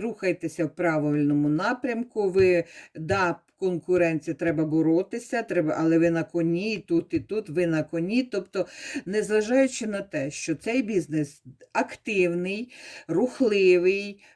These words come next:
вогняний, тут такі вогняні карти, тобто це бізнес, е, е, можливо, з транспортом пов'язаний або з якимось, е, рухом, ну, дійсно.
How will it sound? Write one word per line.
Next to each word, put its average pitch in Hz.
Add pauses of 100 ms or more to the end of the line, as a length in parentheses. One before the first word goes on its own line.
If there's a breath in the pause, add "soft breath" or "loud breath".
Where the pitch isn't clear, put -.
вогняний, 202
тут 175
такі 180
вогняні 180
карти, 165
тобто 196
це 202
бізнес, 202
е, 175 (440 loud breath)
е, 156 (840)
можливо, 180
з -
транспортом 208
пов'язаний 175
або 147
з 160
якимось, 165
е, 147
рухом, 160 (300 loud breath)
ну, 170
дійсно. 175